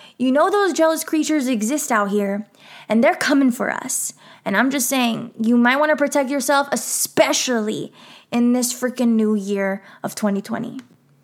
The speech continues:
Now, this doesn't tie in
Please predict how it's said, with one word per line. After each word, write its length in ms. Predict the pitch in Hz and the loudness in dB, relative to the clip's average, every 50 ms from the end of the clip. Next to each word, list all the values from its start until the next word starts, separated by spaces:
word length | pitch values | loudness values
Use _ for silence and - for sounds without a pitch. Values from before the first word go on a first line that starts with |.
| _ _ _ - _ _ _ - _ _ _ _ _ _ _ | _ _ _ -20 _ _ _ -20 _ _ _ _ _ _ _
Now, 600 | 254 285 294 285 277 277 285 277 269 262 - - - _ _ _ _ _ _ _ _ _ - - - - - - _ | 0 2 2 4 2 2 2 0 -2 -4 -6 -12 -20 _ _ _ _ _ _ _ _ _ -12 -12 -12 -12 -20 -20 _
this 180 | - 269 254 - | -10 -8 -8 -2
doesn't 380 | - 294 320 330 349 392 359 262 | 0 0 0 0 0 -4 -4 -4
tie 260 | - 285 285 285 285 | -2 -2 0 0 0
in 260 | 269 247 233 233 | 0 0 0 0